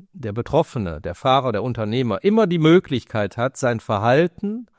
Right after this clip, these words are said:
auf die in einem konkreten Gesetz oder hier in einer Verordnung bestimmte Rechtsfolge einzurichten und wenn außerdem die Tragweite und der Anwendungsbereich des Straftatbestandes erkennbar ist.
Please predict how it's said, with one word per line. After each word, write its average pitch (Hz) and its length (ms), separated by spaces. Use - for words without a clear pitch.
auf 143 280
die 143 160
in 226 280
einem 180 400
konkreten 160 600
Gesetz 131 420
oder 113 220
hier 107 200
in 98 80
einer 95 220
Verordnung 170 600
bestimmte 131 580
Rechtsfolge 165 840
einzurichten 156 1000
und 175 380
wenn 147 160
außerdem 156 520
die 131 120
Tragweite 110 1120
und 156 220
der - 160
Anwendungsbereich 117 1000
des - 300
Straftatbestandes 139 1300
erkennbar 120 580
ist. - 360